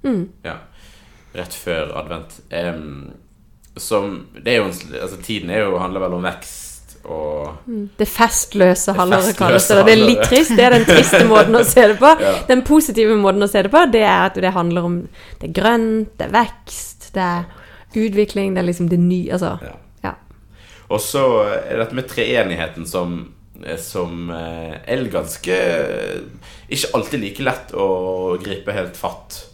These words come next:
Speaker 2: på mange måter. Eh, sant? Vi snakker om at, eh, Gud er tre i en.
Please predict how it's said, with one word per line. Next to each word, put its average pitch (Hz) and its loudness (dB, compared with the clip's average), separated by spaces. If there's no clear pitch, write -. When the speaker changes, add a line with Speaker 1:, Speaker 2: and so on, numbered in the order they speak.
Speaker 2:
på 87 -14
mange 90 -6
måter. 87 -8
Eh, 87 -6
sant? 95 -12
Vi - -14
snakker 98 -10
om 92 -10
at, 87 -12
eh, 87 -4
Gud 90 -10
er 82 -10
tre - -8
i 85 -6
en. 127 -4